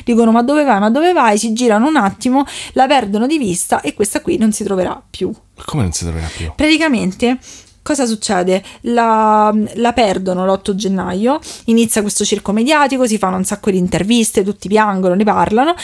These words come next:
Speaker 1: e poi alla fine arriveremo al dodici giorni dopo,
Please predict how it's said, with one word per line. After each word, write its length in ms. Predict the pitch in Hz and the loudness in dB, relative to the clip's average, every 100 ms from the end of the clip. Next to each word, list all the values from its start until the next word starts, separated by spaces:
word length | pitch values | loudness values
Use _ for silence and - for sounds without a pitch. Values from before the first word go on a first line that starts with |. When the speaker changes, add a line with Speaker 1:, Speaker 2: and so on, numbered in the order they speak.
| - - | -10 -4
Speaker 1:
e 80 | 381 | 0
poi 140 | 254 | 2
alla 120 | 233 | 2
fine 240 | 349 226 196 | 2 0 0
arriveremo 500 | 214 226 208 196 190 | 0 2 0 0 0
al 280 | 190 190 196 | 0 0 0
dodici 440 | 208 320 285 - 196 | 2 2 0 -2 0
giorni 360 | 208 208 202 | 0 2 2
dopo, 500 | 190 170 170 226 311 | 2 0 0 0 0